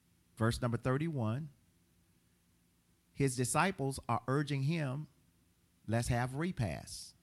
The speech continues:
Let's eat." Meal-minded people. That's a lot of our mindset. That's all we want is what God can do to feed us.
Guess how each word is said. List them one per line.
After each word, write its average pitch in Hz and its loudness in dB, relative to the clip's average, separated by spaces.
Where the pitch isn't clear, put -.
Let's 117 -2
eat." 151 -2
Meal-minded 113 2
people. - -4
That's 101 -2
a 110 -4
lot 104 0
of 104 -2
our 110 2
mindset. 113 -4
That's - -10
all 123 0
we 139 -2
want 104 -4
is 92 -8
what 80 -8
God 107 -2
can 110 -6
do 95 -4
to 73 -8
feed 98 -6
us. - -14